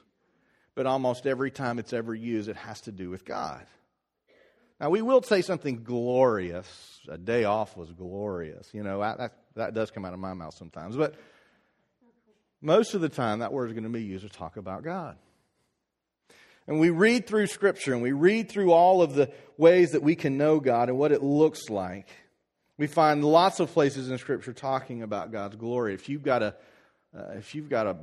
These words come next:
a, a tablet or a phone or a laptop, you can just do a word search, and you can find lots and lots of verses through, throughout the Old and New Testament talking about God's glory. Habakkuk two fourteen says, "For the earth will be filled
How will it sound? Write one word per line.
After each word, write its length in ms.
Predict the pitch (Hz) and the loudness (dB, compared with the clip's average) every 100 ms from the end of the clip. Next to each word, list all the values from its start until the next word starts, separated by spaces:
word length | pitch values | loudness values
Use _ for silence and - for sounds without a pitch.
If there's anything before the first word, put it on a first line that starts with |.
| 78 | -12
a, 200 | 90 78 | -12 -12
a 60 | 98 | -14
tablet 480 | - 127 123 123 110 | -6 -4 -2 -2 -4
or 80 | |
a 40 | 98 | -6
phone 440 | - 123 113 113 | -4 -2 0 -2
or 100 | 104 | -4
a 60 | 95 | -2
laptop, 560 | 107 113 - 98 - | -2 -2 -6 -10 -8
you 80 | 135 | -10
can 160 | 139 107 | -8 -10
just 180 | 107 - | -10 -12
do 140 | 110 | -10
a 40 | |
word 300 | 90 101 123 | -6 -2 -4
search, 300 | 120 92 85 | -4 -10 -10
and 120 | 98 95 | -14 -12
you 120 | 117 | -12
can 120 | 104 | -14
find 540 | 92 104 92 90 95 | -12 -10 -8 -10 -10
lots 380 | 101 110 107 - | -4 -2 -2 -6
and 120 | 107 | -12
lots 240 | 101 92 - | -10 -10 -12
of 60 | 95 | -8
verses 340 | 98 90 90 | -8 -8 -16
through, 180 | - 104 - | -18 -20 -18
throughout 280 | - 127 120 | -6 -2 -2
the 120 | 120 | -2
Old 160 | 107 98 | -2 -2
and 100 | 92 | -6
New 60 | 92 | -10
Testament 420 | - 98 - - | -8 -8 -10 -14
talking 380 | - 101 98 95 | -8 -8 -10 -10
about 240 | 90 90 | -10 -8
God's 200 | 90 85 | -10 -10
glory. 360 | 90 90 87 85 | -12 -10 -8 -8
Habakkuk 520 | 107 151 170 147 - | 2 4 4 0 -6
two 160 | 160 | -4
fourteen 460 | 151 143 135 147 139 | -2 -4 -2 -2 -4
says, 260 | 131 123 117 | 0 0 0
"For 140 | 135 | -2
the 160 | 120 123 | -2 2
earth 580 | 165 190 196 - - - | 4 2 0 -12 -20 -8
will 140 | 143 | -4
be 160 | 135 131 - - | 0 -2 -4 0
filled 440 | 185 175 180 180 | 4 6 4 0